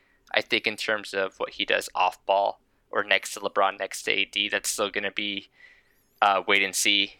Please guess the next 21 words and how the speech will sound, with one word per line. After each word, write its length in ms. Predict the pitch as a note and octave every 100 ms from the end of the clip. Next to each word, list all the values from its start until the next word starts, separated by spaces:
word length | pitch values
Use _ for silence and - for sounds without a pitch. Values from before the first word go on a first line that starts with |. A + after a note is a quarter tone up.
| -
kind 200 | G#2+ G2
of 60 |
thing, 280 | - G#2 G2
and 120 | F#2+
we 60 | F#2+
have 140 | F#2+
to 100 | -
see 220 | F#2+ - F#2
how 120 | G2+
those 340 | F#2 F#2+ F#2 -
guys 260 | F#2+ F#2+
adjust 380 | - - C#3+ -
together 420 | C#3 B2+ B2 A#2+
and 80 | A#2
stuff 220 | - G#2
like 180 | - A2
that. 260 | G2+ F#2+ -
But 220 | A2 - - - - _
overall, 560 | - G#3 G3+ E3 D#3+ D#3+
like, 440 | C#3 B2+ - - _ -
it, 160 | D3